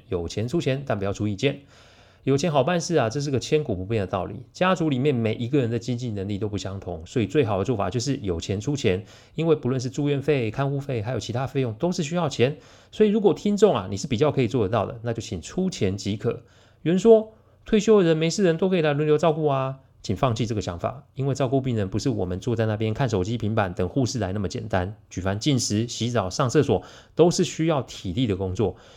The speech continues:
所以如果可以的话，就是请看护回家。一是不让家族人太过于劳累，没必要因为照顾一个人，结果累垮了一群人。我之所以说不要有意见，就是说，请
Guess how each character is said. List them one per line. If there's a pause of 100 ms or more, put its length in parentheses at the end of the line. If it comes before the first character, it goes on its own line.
(160)
所
以 (200)
如
果
可
以
的
话，
就
是
请
看
护
回
家。 (400)
一
是
不
让
家
族
人
太
过
于
劳
累， (180)
没
必
要
因
为
照
顾
一
个
人，
结
果
累
垮
了
一
群
人。 (720)
我
之
所
以
说
不
要
有
意
见，
就
是
说，
请